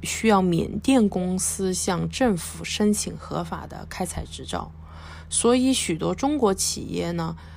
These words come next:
都是寻求有华裔背景的缅甸公司为合作伙伴来成立合资公司。那缅甸有一个部门叫玉石部企业部哈，它的副部长就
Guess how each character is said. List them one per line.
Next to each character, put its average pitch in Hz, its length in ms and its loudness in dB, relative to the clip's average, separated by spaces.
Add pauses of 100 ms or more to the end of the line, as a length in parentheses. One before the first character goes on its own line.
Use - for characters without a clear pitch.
(140)
都 214 200 4
是 214 160 0
寻 170 320 -2
求 165 480 -2 (400)
有 165 280 0
华 151 440 -2
裔 269 260 4
背 214 260 2
景 170 200 -4
的 160 100 -4
缅 165 240 -2
甸 170 240 -6
公 160 240 -2
司 - 380 -8 (800)
为 160 280 0
合 160 220 -4
作 180 180 0
伙 165 240 -6
伴 - 260 -8
来 160 200 -6
成 165 280 -4
立 180 140 0
合 160 220 -2
资 185 140 -2
公 185 200 -2
司。 185 320 -2 (880)
那 285 140 4
缅 208 280 6
甸 214 260 6
有 185 200 4
一 - 140 0
个 185 340 2
部 220 260 0
门 165 280 2
叫 180 360 2
玉 214 320 2
石 165 400 0
部 190 380 0
企 - 360 -4
业 185 260 -2
部 165 260 -4
哈， 151 260 -8
它 208 160 0
的 202 140 2
副 - 320 -4
部 208 160 -2
长 - 380 -4
就 - 200 -6